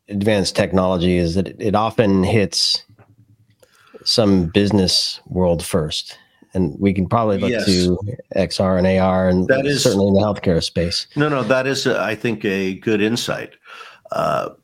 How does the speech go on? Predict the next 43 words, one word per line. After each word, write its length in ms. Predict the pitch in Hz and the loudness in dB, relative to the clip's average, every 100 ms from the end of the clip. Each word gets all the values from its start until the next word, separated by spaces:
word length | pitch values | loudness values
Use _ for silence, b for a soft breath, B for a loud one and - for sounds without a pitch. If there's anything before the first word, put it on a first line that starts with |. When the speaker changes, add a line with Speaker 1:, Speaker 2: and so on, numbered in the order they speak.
| _ _ | _ _
Speaker 2:
it 160 | - 110 | -2 0
is 480 | 104 98 - - - | 0 0 -4 -6 -4
as 300 | 107 101 95 | -2 -2 -2
much 600 | 101 107 117 120 - - | 0 2 0 -2 -6 -2
business 320 | 110 101 104 | -4 -2 -4
to 100 | - | -4
business 540 | 85 95 90 98 85 - - | -4 -4 -2 -4 -4 -6 -6
as 220 | 90 87 | -6 -4
it 80 | 87 | -4
is 260 | 85 80 | -4 -4
business 560 | - - 82 85 78 - | -6 -6 -6 -4 -4 -4
to 120 | - | -4
consumer. 600 | - 73 73 - - - _ _ _ _ B B B B B - | -6 -4 -4 -4 -8 -14 _ _ _ _ B B B B B -2
And, 480 | 92 80 80 78 - - | -2 0 -4 -6 -12 -12
uh, 60 | - - - - - | -14 -14 -16 -16 -16
much 760 | - 87 101 101 123 135 127 - | -14 -8 -4 0 2 2 0 -4
of 100 | 87 | -6
the 80 | 87 | -6
technology 640 | - - 85 80 76 67 | -10 -8 -8 -8 -10 -12
you 120 | 73 | -10
see 220 | - 95 | -6 -6
there, 260 | 73 67 - | -6 -8 -2
healthcare 720 | 113 110 - 107 95 87 71 | 0 0 -2 0 2 0 -2
is, 220 | 58 - - | -6 -8 -8
is 240 | - 80 - | -10 -10 -6
one 220 | 87 92 | -4 -4
big 220 | 82 76 | -4 -6
example, 560 | 80 73 76 73 104 110 | -6 -4 -4 -2 0 0
and 180 | 90 82 | -4 -4
X 320 | 90 90 - | -4 -4 -2
R 320 | 98 85 85 78 | 0 0 0 -2
is 220 | 78 71 | -6 -6
another. 520 | 73 82 - 76 104 B B B B | -2 0 0 -2 -4 B B B B
Uh, 220 | 69 82 | -4 -2
but 220 | - 101 98 | -2 -2 -2
you 100 | 113 | -2
see 280 | - 123 | 0 2
it 80 | 123 | 2
all 200 | 120 123 | 2 0
over 180 | 143 190 | 0 0
the 120 | 113 | -2
place. 340 | 71 80 - - | -2 -8 -8 -6
There's, 580 | 90 82 85 - - | -6 -6 -6 -6 -8